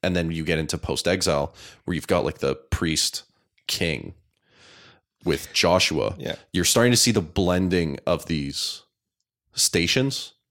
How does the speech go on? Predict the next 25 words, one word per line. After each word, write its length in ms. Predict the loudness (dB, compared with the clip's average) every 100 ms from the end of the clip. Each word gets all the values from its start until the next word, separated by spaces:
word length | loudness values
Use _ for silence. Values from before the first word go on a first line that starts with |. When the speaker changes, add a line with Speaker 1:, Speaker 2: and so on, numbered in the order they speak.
| -6
Speaker 1:
until 220 | 0 2
eventually 320 | 2 -2 -4
with 100 | -6
the 60 | -6
New 120 | -4
Testament, 300 | -4 -2 -4
you 60 |
got 140 | -4 -6
Christ, 500 | -2 0 0 -2 -6 -18 -20 -20
it's 100 | -14
the 60 | -8
priest, 280 | -4 -4 -4
prophet, 280 | -2 -2 -2
king, 200 | -6 -4
Messiah. 380 | -2 0 -2 -4 _ -20 -20 -16
Speaker 2:
Hmm. 80 | -16 -10 0
Speaker 1:
Um, 420 | 2 2 0 -8 -14 _ _ _ _ _ _ _ 0
and 460 | 2 2 -2 -8 -14 _ _ _ _ _
so 200 | 0 2
now 200 | 4 4
we're 140 | 4 4
seeing 360 | 4 2 0
this 200 | 0 0 -2
junction 800 | -6 0 2 2 0 0 0
between 600 | -2 -4 -2 -2 -2 -6